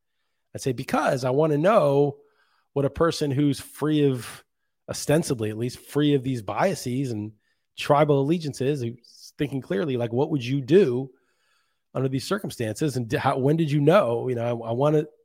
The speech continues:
I wanna sort of test my own understanding, my own read on the world.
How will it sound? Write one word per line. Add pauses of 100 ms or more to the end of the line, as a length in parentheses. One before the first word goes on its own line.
(240)
I
wanna
sort
of (300)
test
my
own
understanding,
my
own
read
on
the
world.